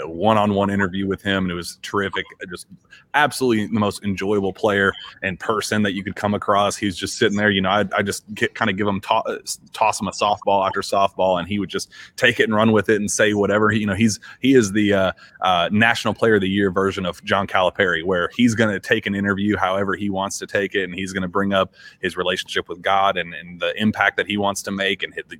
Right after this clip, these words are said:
using his platform for good. And, and that's just kinda who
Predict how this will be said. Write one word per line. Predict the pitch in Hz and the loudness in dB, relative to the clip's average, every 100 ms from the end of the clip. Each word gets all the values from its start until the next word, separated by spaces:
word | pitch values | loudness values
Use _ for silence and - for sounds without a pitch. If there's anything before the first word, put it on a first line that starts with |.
| 85 | 0
using | 107 98 95 | 2 2 0
his | 85 | -4
platform | - 98 92 101 95 | 0 0 0 -4 -6
for | - 92 | -6 -10
good. | - 120 120 104 | 2 6 6 6
And, | 87 _ - - | 2 _ -20 -4
and | 98 | -2
that's | 98 - | -2 -2
just | 98 | -2
kinda | - 101 | -2 -2
who | 101 104 98 | 0 0 0